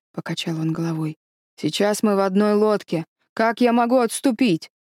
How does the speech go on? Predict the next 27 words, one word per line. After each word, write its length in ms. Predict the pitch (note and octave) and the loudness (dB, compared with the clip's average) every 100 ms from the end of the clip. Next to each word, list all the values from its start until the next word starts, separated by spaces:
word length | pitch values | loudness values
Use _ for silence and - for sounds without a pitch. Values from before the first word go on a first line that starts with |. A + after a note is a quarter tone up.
| _ | _
Но 220 | G3 G3 | 0 2
действовать 760 | F#3+ E3 F#3 E3 - G3 G3 - | 2 4 2 2 0 2 2 0
подобным 580 | G#3+ G3+ F#3 E3 F#3 F#3+ | 0 0 0 2 2 2
образом 460 | F3+ F3+ F#3 G3 | 2 2 2 0
слишком 760 | G3 - F#3 E3+ D#3 - D#3+ D#3 | 0 0 2 2 0 -2 -2 -2
опасно. 560 | D#3 D3+ D#3 - D3 D#3+ _ _ _ | -2 -6 -6 -6 -8 -8 _ _ _
Напрямую 800 | G3 G3 F3 A3 A3+ B3 A#3+ G3 | 0 2 2 2 4 4 4 2
убить 520 | - G#3 G3 A3 A#3+ E3+ | 2 2 2 2 2 0
Ши 420 | - A3 A3 G3 | 0 2 2 2
Юя 580 | F3 G#3+ C4 C4+ F3 D#3+ _ _ - | 2 4 4 4 2 -2 _ _ -4
значит 560 | F#3 G#3 G3 F3+ G#3 | 2 2 2 0 0
загнать 460 | F#3 G3+ G3 G#3+ F#3 | 2 0 2 2 2
брата 420 | F#3 G3+ F#3+ E3+ | 0 2 0 2
и 120 | F3+ | 2
сестру 560 | E3 - F#3+ - G3+ F#3+ | 2 0 -2 0 0 0
Цин 480 | - - E3+ F3+ G3 | 0 0 2 4 2
в 100 | F3+ | 4
угол, 440 | A3 B3+ G3+ C3+ - _ _ - | 2 4 0 -2 -8 _ _ -8
а 140 | E3 | -2
я 220 | E3 D#3+ E3 | 2 2 4
не 160 | F#3+ | 2
знаю, 420 | A3+ C4+ C4+ G3 | 4 2 2 0
к 60 | D#3+ | -2
чему 340 | - E3+ D#3+ | -2 0 0
это 160 | E3 E3 | 0 -2
может 320 | D3 C#3+ - - | -2 -4 -8 -6
привести». 640 | D3 D3 D#3 - C3 | -6 -4 -6 -8 -10